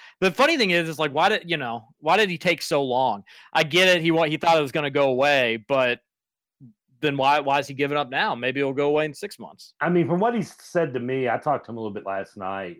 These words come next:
Speaker 2: and he told me that, I mean, it's, it's gotten better over time. I don't mean, he said that, that the, you know, the, the, the, the day right after it was so bad he couldn't move it. He couldn't even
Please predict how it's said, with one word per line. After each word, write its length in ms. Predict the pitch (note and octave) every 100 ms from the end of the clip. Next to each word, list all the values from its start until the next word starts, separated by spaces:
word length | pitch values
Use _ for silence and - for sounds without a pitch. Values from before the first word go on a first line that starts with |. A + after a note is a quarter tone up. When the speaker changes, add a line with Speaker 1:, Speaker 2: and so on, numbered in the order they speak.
| -
Speaker 2:
and 120 | F2+
he 160 | A2+ A2+
told 280 | C3+ A#2
me 120 | G#2+ G#2
that, 180 | F#2+ F2+
I 60 |
mean, 200 | F#2 F2+
it's, 400 | F#2+ E2+ - _ _ _ _ _ _ _ _ C3
it's 200 | A2+ -
gotten 400 | C#3+ B2 A2 G2
better 560 | G2+ A2+ G#2 F2+ F#2+ _ -
over 200 | G2+ F#2+
time. 520 | - F#2 E2+ E2 F2 -
I 80 | F#2+
don't 200 | F#2 F#2
mean, 180 | F2+ F2
he 80 | F#2
said 220 | A2 G2
that, 160 | F2+
that 180 | F#2 F#2
the, 120 | F#2+
you 100 | F#2+
know, 200 | G2 F2+
the, 160 | F2+ F2+ E2+
the, 140 | F#2+ F#2
the, 140 | G#2 A2
the 120 | G2
day 180 | A#2 C3
right 220 | G#2+ G#2
after 380 | G2 A#2 - F#2
it 60 |
was 120 | E2+ -
so 100 | F#2
bad 260 | F#2 F#2
he 60 | F#2
couldn't 260 | F#2+ E2
move 220 | F2 G2 G2
it. 100 | F2+
He 100 | E2
couldn't 220 | E2+ E2
even 140 | E2